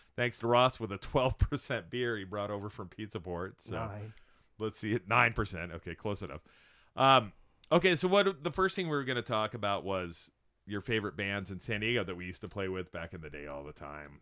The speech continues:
Speaker 1: Ninety-seven, nine, sorry, ninety-six to ninety-nine-ish we're talking about here. So
Speaker 2: Uh, yeah, no, no, my, the favorite bands in San Diego, like, kind of is a huge thing for me.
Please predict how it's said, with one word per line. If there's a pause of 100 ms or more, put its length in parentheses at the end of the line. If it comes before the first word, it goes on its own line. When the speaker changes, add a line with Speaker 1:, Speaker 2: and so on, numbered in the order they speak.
(100)
Speaker 1:
Ninety-seven,
nine,
sorry,
ninety-six (680)
to
ninety-nine-ish
we're
talking
about
here.
So (100)
Speaker 2:
Uh, (340)
yeah,
no,
no,
my, (960)
the (120)
favorite
bands
in
San
Diego,
like, (100)
kind
of
is (480)
a
huge
thing
for
me.